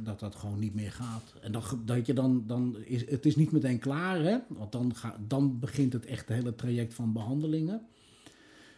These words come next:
Maar dan, nou ja, als je het hebt over de, hè, waar, waar we het in het begin over hadden, over het ballonnetje wat je lek prikt,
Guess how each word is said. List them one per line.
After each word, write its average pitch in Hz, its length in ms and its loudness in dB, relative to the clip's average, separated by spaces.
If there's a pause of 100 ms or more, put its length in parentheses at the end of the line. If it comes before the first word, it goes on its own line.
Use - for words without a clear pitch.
(140)
Maar 135 200 2
dan, 170 200 8 (840)
nou 160 140 4
ja, - 60 0
als 175 80 2
je 175 60 4
het 170 100 2
hebt 196 120 6
over 165 320 4
de, 151 120 2
hè, 180 180 6
waar, 170 160 6
waar 151 140 8
we 147 60 4
het 151 100 4
in 151 40 2
het 143 100 6
begin 220 300 4
over 165 220 2
hadden, 131 220 -2
over 135 240 4
het 127 160 0
ballonnetje 175 540 10
wat 139 240 4
je 127 260 4
lek 190 300 2
prikt, - 460 0